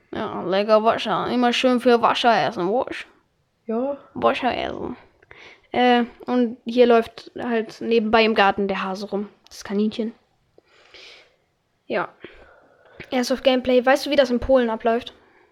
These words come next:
Speaker 2: Ah, die haben, äh, das ist doch da richtig ernst. Die haben noch bis zu sieben Joule. Ihr müsst euch vorstellen, sieben Joule ist schon besser als ein Luftgewehr oder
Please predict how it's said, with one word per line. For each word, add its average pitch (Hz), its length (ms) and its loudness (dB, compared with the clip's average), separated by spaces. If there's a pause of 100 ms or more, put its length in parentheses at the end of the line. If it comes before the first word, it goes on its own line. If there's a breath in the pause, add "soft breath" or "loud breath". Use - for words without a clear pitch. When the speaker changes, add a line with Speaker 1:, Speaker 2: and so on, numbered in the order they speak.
(120)
Speaker 2:
Ah, 214 200 -4
die 214 180 -2
haben, 214 180 -6 (200)
äh, 208 280 -2
das 202 200 -6
ist 214 160 -6
doch 214 120 -2
da 214 140 -2
richtig 220 380 -4
ernst. 220 280 0
Die 233 80 2
haben 220 80 0
noch 208 200 -2
bis 226 180 -6
zu 226 100 0
sieben 220 300 2
Joule. 214 460 2 (180)
Ihr 202 140 -4
müsst 233 220 0
euch 247 120 2
vorstellen, 233 540 -2
sieben 226 300 -6
Joule 254 440 0 (840 soft breath)
ist 226 160 -4
schon 240 180 0
besser 233 240 0
als 220 180 -4
ein 226 80 -2
Luftgewehr 214 800 0
oder 202 440 -2